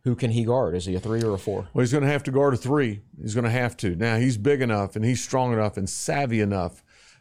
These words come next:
Speaker 2: to guard, uh, to guard fours. Uh, now, uh,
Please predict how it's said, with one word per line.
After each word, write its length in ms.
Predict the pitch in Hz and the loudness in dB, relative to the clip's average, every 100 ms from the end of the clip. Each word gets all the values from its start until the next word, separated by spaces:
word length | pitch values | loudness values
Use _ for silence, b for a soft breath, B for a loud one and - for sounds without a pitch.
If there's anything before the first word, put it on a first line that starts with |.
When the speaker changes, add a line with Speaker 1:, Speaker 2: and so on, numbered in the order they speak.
| - | -4
Speaker 2:
to 100 | 110 | 0
guard, 460 | 110 110 107 90 | 2 4 2 0
uh, 220 | 107 101 | 0 0
to 100 | 98 90 | 0 -2
guard 380 | 110 107 92 | 0 2 0
fours. 640 | - 131 117 101 95 - - b b b | -2 0 2 2 -2 -8 -16 b b b
Uh, 400 | - 110 107 104 104 | -4 0 2 2 2
now, 540 | 117 120 117 110 95 b b b - | 0 2 2 0 -2 b b b -10
uh, 400 | - 107 101 101 | -2 0 0 0